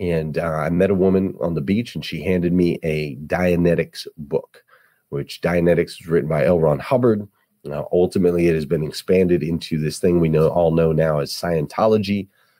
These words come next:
Uh, but originally, the book, Dianetics, was just really the study of the mind, the conscious mind versus the subconscious mind,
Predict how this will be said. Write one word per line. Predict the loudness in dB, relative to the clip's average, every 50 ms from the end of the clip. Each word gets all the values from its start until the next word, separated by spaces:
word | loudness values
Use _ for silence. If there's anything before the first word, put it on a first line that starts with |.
| _ _ _ -8
Uh, | -6 -4
but | -2 2 2
originally, | 4 2 2 2 2 2 4 4 2
the | 2 0
book, | -2 -2 0 2 2 2 0 _ 0
Dianetics, | 0 2 2 2 4 2 2 2 0 -2 -6 -10
was | -12 -10
just | -10 -10 -12 -4 0
really | 2 4 4 4 2
the | 0 -4
study | -8 -4 -2 0 2 2 4 2
of | 2 0 0
the | -4 -4
mind, | -4 -2 -4 -4 -4 -6 -8 -10 -12 -14 -10
the | -10 -10 -10
conscious | -10 -6 -2 -2 -2 -2 -2 -4 -8 -4 0
mind | 2 4 4 4 4 2
versus | 0 -2 -4 -8 -12 -12
the | -14 -14
subconscious | -8 -4 -4 -2 -4 -4 -6 -8 -8 -8 -8 -10 -12 -12 -10 -8
mind, | -8 -8 -8 -10